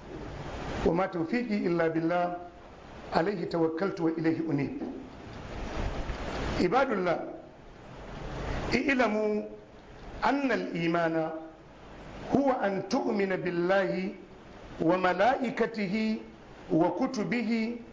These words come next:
ورسله واليوم الآخر، وتؤمن بالقدر خيره وشره. وبهذا أجاب الرسول صلى الله عليه وسلم جبريل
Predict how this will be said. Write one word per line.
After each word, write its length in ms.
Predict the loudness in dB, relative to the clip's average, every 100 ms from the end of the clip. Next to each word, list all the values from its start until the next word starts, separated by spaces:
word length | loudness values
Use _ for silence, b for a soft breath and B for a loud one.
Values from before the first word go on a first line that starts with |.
| -18 -18 0
ورسله 1040 | 4 4 4 0 0 0 0 0 0 -2 -6 -14 -18 -20 -4 2
واليوم 400 | 4 4 2 2
الآخر، 440 | 4 4 2 -4 -12 -16 -20 -2
وتؤمن 640 | 2 2 2 -2 0 2 2
بالقدر 480 | 0 -2 0 0 0
خيره 340 | 0 0 0 0
وشره. 480 | 0 -2 -2 -4 -6 -12 -14 -16 -16 -14 -12 -12 -10 -8 -6 -4 -2 -2 2
وبهذا 640 | 2 4 4 4 4 2 2 -4 -14 -20 -20 -20 -20 -18 -16 -14 -2
أجاب 340 | 0 4 4 4
الرسول 440 | 2 0 0 0
صلى 220 | 0 2
الله 320 | 4 4 4
عليه 260 | 2 2 2
وسلم 460 | 0 0 0 0 0
جبريل 420 | 0 2 2